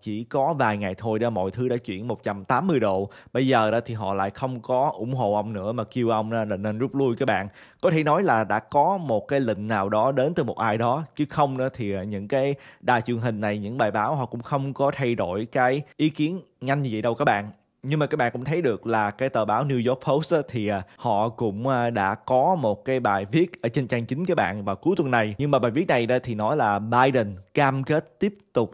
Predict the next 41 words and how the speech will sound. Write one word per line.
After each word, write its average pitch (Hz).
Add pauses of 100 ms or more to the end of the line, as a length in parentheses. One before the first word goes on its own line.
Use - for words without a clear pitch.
tranh 123
cử 101
tổng 98
thống 131
và 104
sẽ 101
không 131
rút 147
lui. 139
Và 113
Biden 139 (160)
nói 143
với 160
các 156
đảng 113
viên 135
đảng 117
Dân 120
Chủ 110
là 104 (100)
"Chỉ 113
có 135
qua 127
sát -
tôi." 123
<laughs> -
Các 151
bạn 143
thấy 135
là 123
cái 127
tựa 107
đề 110
rất 170
là 127
nhạy 104
cảm 104
của 117 (180)
New 131
York 127
Post. 151